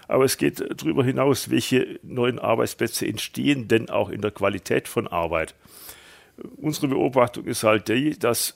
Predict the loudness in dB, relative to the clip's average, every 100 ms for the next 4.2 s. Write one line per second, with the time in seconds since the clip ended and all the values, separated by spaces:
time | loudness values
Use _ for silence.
0 | -10 -12 -8 -2 2 4 2 2 2 2
1 | -4 -4 -4 -6 -12 -4 2 2 2 -4
2 | -16 -8 -6 -2 -2 -2 -6 -8 0 2
3 | 2 2 -4 -6 -6 -4 -6 -4 -6 -4
4 | -4 -4